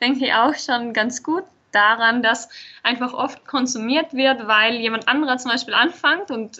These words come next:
sich ein neues Auto <laughs> kauft und dann die ganze Nachbarschaft auch mitmacht und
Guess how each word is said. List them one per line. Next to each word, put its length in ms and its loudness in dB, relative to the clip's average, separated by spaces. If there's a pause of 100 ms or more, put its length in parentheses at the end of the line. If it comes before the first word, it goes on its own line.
sich 220 -6
ein 100 -2
neues 300 0
Auto 240 -2
<laughs> 20 -8
kauft 280 2
und 100 4
dann 100 2
die 60 -8
ganze 320 2 (380)
Nachbarschaft 840 0
auch 380 0
mitmacht 640 0
und 240 -6